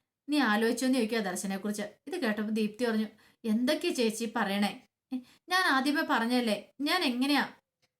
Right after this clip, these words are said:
ദർശനേട്ടെ പോലെ ഒരാളെ സ്നേഹിക്കുന്നേ? അല്ലെങ്കിൽ തന്നെ ഒന്ന് ആലോചിച്ച് നോക്കിയേ, ഞങ്ങൾ തമ്മിൽ ഏജിന്റെ ഡിഫറൻസ് ഉണ്ട്. അതിനേക്കാൾ ഉപരി ചേച്ചിക്ക് വന്നൊരു ആലോചനയാണ്. അപ്പൊ ചേച്ചിക്ക് പറ്റില്ല എന്ന് ഉടനെ ഓർത്ത ഉടനെ എന്റെ തലയിലേക്ക് കെട്ടിവെക്കാൻ നോക്കണം."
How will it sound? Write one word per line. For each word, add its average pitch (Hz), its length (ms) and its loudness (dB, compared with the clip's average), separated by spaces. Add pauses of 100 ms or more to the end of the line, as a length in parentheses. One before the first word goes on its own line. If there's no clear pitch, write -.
(140)
ദർശനേട്ടെ 208 460 -4
പോലെ 226 220 -2
ഒരാളെ 214 320 2
സ്നേഹിക്കുന്നേ? 202 520 -2 (580)
അല്ലെങ്കിൽ 196 320 -2
തന്നെ 247 180 -2
ഒന്ന് 262 120 2
ആലോചിച്ച് 220 420 2
നോക്കിയേ, 226 260 0 (300)
ഞങ്ങൾ 262 240 0
തമ്മിൽ 247 260 0 (140)
ഏജിന്റെ 202 380 0
ഡിഫറൻസ് 214 420 -2
ഉണ്ട്. 202 160 0 (180)
അതിനേക്കാൾ 190 520 -4
ഉപരി 220 180 -2 (640)
ചേച്ചിക്ക് 320 380 0
വന്നൊരു 247 260 2
ആലോചനയാണ്. 208 640 0
അപ്പൊ - 180 -18
ചേച്ചിക്ക് 202 380 -6
പറ്റില്ല 226 400 -2
എന്ന് 226 120 -2
ഉടനെ 208 240 -2
ഓർത്ത 202 240 -2
ഉടനെ 220 200 0
എന്റെ 320 240 -6
തലയിലേക്ക് 220 500 -2
കെട്ടിവെക്കാൻ 226 460 -4
നോക്കണം." 202 420 -2